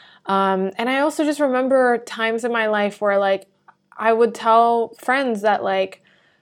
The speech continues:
"No, I don't, I can't hang out because I'm just too busy," right? "I'm just, I'm just too busy with work and stuff like that." Um, y-,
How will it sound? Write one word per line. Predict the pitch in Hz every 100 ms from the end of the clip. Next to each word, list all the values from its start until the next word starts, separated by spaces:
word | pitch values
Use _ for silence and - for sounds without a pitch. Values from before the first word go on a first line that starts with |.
| _
"No, | 214 247 233 220 -
I | 220
don't, | 220 214
I | 208
can't | 208 226 190
hang | 196 190
out | 190 185
because | 190 196
I'm | 190 185
just | 175 -
too | 185
busy," | 170 175 - - 190
right? | 190 180 185
"I'm | 190 180
just, | 175 175 -
I'm | 185 180
just | 180 175 -
too | 220
busy | 196 196 196
with | 180 185
work | 185 185 185 185
and | 185
stuff | - 175
like | 196 180
that." | 180 175 170 _ _ - - _
Um, | 190 190 185 180 175 175 175 _ _ _ _ _ _
y-, | -